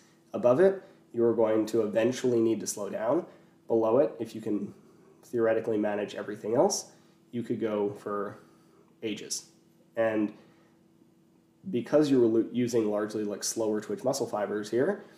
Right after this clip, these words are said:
they're less impeded by oxygen. That's why, like, being below this pace is sustainable, whereas being over it, you're, like, really recruiting a lot of fast twitch muscle fibers, and they don't have that endurance ca-,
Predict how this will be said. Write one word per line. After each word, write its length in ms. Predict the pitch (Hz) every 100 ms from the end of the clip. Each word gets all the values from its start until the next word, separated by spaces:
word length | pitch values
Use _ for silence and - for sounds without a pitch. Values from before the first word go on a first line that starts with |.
| - - _ _ _ -
they're 220 | 120 113
less 280 | 113 127 -
impeded 640 | 117 110 127 120 113 107 - -
by 520 | 104 101 101 101 101 - - - - _ _ _ _ _ _ _
oxygen. 560 | 110 113 - 104 98 104
That's 160 | - 107
why, 200 | 113 107
like, 200 | 104 101
being 200 | 113 107
below 580 | 98 101 113 117 107 104 -
this 160 | - -
pace 520 | - 113 156 - - - _ _ _
is 380 | 110 107 101 -
sustainable, 760 | - - - 139 117 101 101
whereas 180 | 98 104
being 260 | - 104 98
over 300 | 123 147 113
it, 180 | 110 -
you're, 220 | 110 107
like, 140 | 101 107
really 260 | 117 123
recruiting 400 | 107 101 113 107
a 40 | 101
lot 140 | 98
of 80 | -
fast 240 | 110 -
twitch 160 | - 135
muscle 220 | 160 -
fibers, 440 | - 139 156 175 - - - _ -
and 120 | 117
they 80 | 113
don't 180 | 123 -
have 280 | - 117 117
that 140 | 101
endurance 380 | 101 104 101 -
ca-, 160 | -